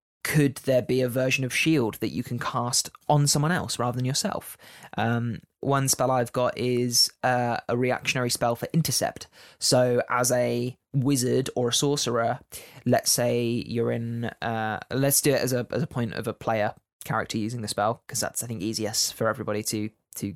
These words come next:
get into the shoes of. You're the wizard, you have the intercept spell, you're a sorcerer with the intercept spell, you're in a combat and you watch a, uh, a goblin fire an arrow at, uh, a party member.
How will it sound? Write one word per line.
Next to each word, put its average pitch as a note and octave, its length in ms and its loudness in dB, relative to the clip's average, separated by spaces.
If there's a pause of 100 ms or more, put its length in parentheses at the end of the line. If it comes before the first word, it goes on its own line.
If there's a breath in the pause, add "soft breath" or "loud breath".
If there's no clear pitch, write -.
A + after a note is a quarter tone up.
get A2+ 140 -2
into G#2+ 180 -6
the G#2+ 60 -6
shoes G#2 240 -4
of. G#2+ 180 -4 (1160 loud breath)
You're C3+ 300 4
the B2+ 60 -2
wizard, D#3+ 320 0
you C3+ 180 -4
have B2+ 200 -2
the C3 100 -2
intercept - 280 -2
spell, B2 260 0
you're A2+ 100 0
a A2+ 40 -2
sorcerer C#3+ 280 0
with B2 60 -4
the C3 60 -2
intercept - 340 -4
spell, A#2+ 340 0
you're B2 640 0 (300)
in C3 120 2
a B2+ 60 0
combat C#3 560 0
and D3 140 0
you B2+ 60 0
watch B2+ 240 -2
a, B2 100 -4 (280)
uh, B2+ 220 4
a C3+ 60 0
goblin B2+ 580 0 (680)
fire B2+ 340 4
an B2 140 -2
arrow G#2+ 340 -2 (1400)
at, - 380 -2 (680)
uh, A#2 220 2
a - 60 -4
party - 340 -2
member. F2+ 300 -10